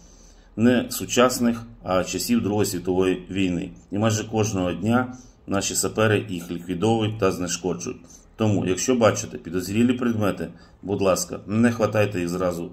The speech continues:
руками, а повідомляйте відповідні екстрені служби. Це збереже вам життя. І найголовніше, море заміновано. Не забувайте, Чорне море сьогодні — це наша лінія фронту.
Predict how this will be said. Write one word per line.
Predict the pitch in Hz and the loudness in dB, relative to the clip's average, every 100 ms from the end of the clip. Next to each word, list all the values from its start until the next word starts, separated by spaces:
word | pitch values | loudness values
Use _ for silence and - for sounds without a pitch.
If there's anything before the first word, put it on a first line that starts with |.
| - | -10
руками, | 85 87 82 80 - - - | -10 -6 -6 -6 -10 -16 -20
а | - | -12
повідомляйте | 85 95 87 90 87 98 110 110 110 - - | -4 -2 0 0 2 2 2 -4 -6 -10 -12
відповідні | 98 92 90 82 95 95 98 92 - | -10 -6 -4 -2 -2 -2 -2 -4 -8
екстрені | 87 87 - 82 82 87 - - | -8 -6 -8 -8 -8 -10 -14 -16
служби. | - 87 82 - - - - - | -8 -6 -6 -10 -14 -20 -20 -12
Це | - 127 | -2 0
збереже | 104 95 90 101 107 - - - | 2 0 0 0 -2 -4 -14 -10
вам | 82 85 78 | -4 -4 -4
життя. | 80 80 - 87 - - - _ _ _ - | -10 -12 -10 -10 -10 -16 -20 _ _ _ -4
І | 92 | -2
найголовніше, | 90 92 92 87 85 - - - | 0 0 0 0 -2 -8 -14 -14
море | - 101 95 | -4 -2 -2
заміновано. | 90 90 90 85 - - - | -2 -2 -2 -2 -4 -8 -6
Не | 95 | -4
забувайте, | 92 95 92 85 82 76 - - - | -2 0 2 2 -2 -16 -18 -20 -20
Чорне | - 98 101 98 | -4 0 2 2
море | 95 82 | 2 0
сьогодні — | 80 87 95 87 | -2 -4 -4 -4
це | 85 85 | -4 -4
наша | 90 - 87 - - _ - | -2 -4 -6 -10 -20 _ -8
лінія | 87 87 82 78 82 - _ _ - | -4 -2 -2 -6 -12 -20 _ _ -16
фронту. | - 82 - | -10 -10 -10